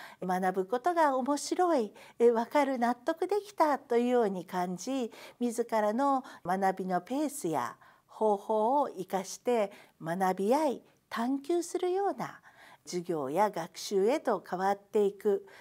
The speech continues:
そういう授業への学習観や授業観というものが、まあ、必要になっていくわけで、えー、あります。ですので、自分の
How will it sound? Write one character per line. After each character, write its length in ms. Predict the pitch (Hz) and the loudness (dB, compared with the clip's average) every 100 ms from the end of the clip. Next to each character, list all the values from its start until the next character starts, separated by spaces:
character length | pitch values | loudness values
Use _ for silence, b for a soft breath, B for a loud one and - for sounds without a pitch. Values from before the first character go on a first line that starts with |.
| B | B
そ 280 | - 349 359 | -8 -4 -2
う 60 | |
い 200 | 349 359 | -2 -2
う 20 | 339 | -2
授 180 | 359 | -2
業 240 | 339 339 330 | -2 -2 -2
へ 140 | 403 | -2
の 180 | 403 311 | -2 -4
学 360 | - 220 - - | -2 -2 -2 -8
習 300 | - 277 233 | -4 -4 -4
観 280 | - 165 | -4 -4
や 140 | 202 240 | 0 0
授 280 | 190 190 180 | 0 -4 0
業 220 | 254 226 | 2 0
観 320 | - 185 302 | 0 -2 0
と 140 | - | -2
い 60 | 294 | -2
う 40 | |
も 120 | 277 294 | 0 0
の 140 | 311 | 2
が、 160 | 330 294 B B | 0 -2 B B
ま 80 | 220 | -4
あ、 20 | |
必 300 | - - 277 | -4 -6 0
要 220 | 269 294 | 2 2
に 160 | 320 285 | 0 2
な 140 | 254 | 2
っ 60 | 254 | 0
て 280 | - 196 165 | -4 -2 0
い 80 | |
く 120 | - 175 | 0 0
わ 140 | 170 | 2
け 140 | 165 | 0
で、 240 | 175 233 226 B B | 0 0 -2 B B
え 200 | 185 160 | -4 -2
ー、 100 | 135 | -2
あ 60 | 170 | -2
り 120 | 170 | -2
ま 140 | 185 233 | 0 -2
す。 300 | - 160 - B B 208 | -4 -6 -8 B B -2
で 120 | 247 | -2
す 140 | 277 | 0
の 160 | 277 269 | -2 0
で、 120 | 277 | -2
自 180 | 208 240 | -2 -4
分 320 | 262 262 262 | -2 -2 2
の 280 | 320 349 | 4 2